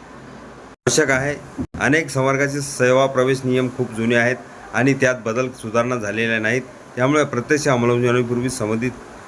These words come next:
प्रशासकीय विभागांना सेवा प्रवेश नियमाची खातरजमा करावी. सर्व प्रशासकीय विभागांनी त्याने आ-, आकृतिबंध कार्ड, अ, स्ट्रक्चर काळानुसार सुधारित करावे. त्या काही कालबाह्य पदे रद्द करावीत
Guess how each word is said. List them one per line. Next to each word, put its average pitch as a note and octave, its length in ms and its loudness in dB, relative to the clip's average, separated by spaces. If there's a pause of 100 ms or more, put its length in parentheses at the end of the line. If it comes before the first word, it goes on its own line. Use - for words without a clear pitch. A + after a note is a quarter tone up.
(140)
प्रशासकीय C3+ 500 4
विभागांना B2 440 4
सेवा A#2 240 2
प्रवेश A#2+ 340 0
नियमाची A2 680 -2 (420)
खातरजमा A#2+ 460 2
करावी. F2+ 280 -2
सर्व B2+ 260 2
प्रशासकीय B2+ 540 0
विभागांनी A#2+ 560 2
त्याने C3+ 540 0
आ-, A2+ 320 0
आकृतिबंध C3+ 600 0 (500)
कार्ड, C#3 280 2
अ, C#3 200 -2
स्ट्रक्चर C3 440 -2 (460)
काळानुसार C#3+ 480 0
सुधारित C#3+ 480 0
करावे. C3 240 2
त्या B2+ 180 2
काही C3+ 220 2
कालबाह्य B2+ 440 0
पदे B2 300 0
रद्द A2+ 220 -2
करावीत A2+ 340 0